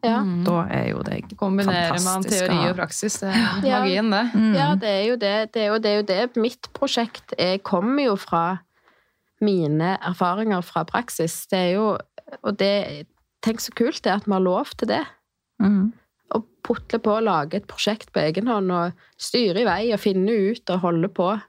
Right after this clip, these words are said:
Speaker 2: Mm. Jeg bare husker da jeg var student, eh, de beste, eh, høyskolelektorene, det var jo de som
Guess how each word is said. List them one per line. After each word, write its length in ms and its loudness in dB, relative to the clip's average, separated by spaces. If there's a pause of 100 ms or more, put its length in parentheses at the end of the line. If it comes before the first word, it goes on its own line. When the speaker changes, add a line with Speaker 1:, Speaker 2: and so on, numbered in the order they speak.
Speaker 2:
Mm. 440 -2 (1000)
Jeg 160 -2
bare 160 2
husker 240 -2
da 140 2
jeg 100 0
var 140 0
student, 500 -2
eh, 400 2
de 160 2
beste, 460 -2
eh, 880 0
høyskolelektorene, 1080 0
det 160 2
var 160 2
jo 80 0
de 160 2
som 220 0